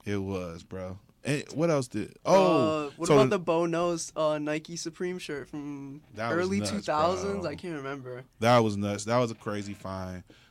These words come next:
Speaker 1: Low key, we just gotta post all that stuff. We'll post all of
Speaker 2: Yeah.
Speaker 1: it in our story. That way, everybody can see it on I G. Um,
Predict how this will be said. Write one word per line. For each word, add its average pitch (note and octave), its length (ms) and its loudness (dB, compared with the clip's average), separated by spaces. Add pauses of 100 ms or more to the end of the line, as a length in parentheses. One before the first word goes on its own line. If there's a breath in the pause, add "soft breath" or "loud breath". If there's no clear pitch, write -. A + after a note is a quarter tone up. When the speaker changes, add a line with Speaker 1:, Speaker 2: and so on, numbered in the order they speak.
Speaker 1:
Low C#3+ 160 2
key, E3 160 -2
we E3+ 140 -4
just D3 160 -2
gotta A2+ 160 2
post A2 280 -2
all G2+ 180 -2
that G2 140 -4
stuff. F#2 320 -8 (120)
We'll D3+ 160 0
post C#3+ 300 2
all B2 160 4
of - 60 2
Speaker 2:
Yeah. A#2+ 60 0
Speaker 1:
it A#2 60 0
in A2+ 40 0
our A2 120 2
story. A2+ 420 -2
That G#2 220 -2
way, G2+ 120 -2
everybody G2 360 -4
can F2+ 100 -10
see F#2+ 240 -8
it F#2+ 80 -8
on F#2 140 -8
I F#2+ 160 -6
G. F2+ 340 -10 (640 loud breath)
Um, A2 800 -2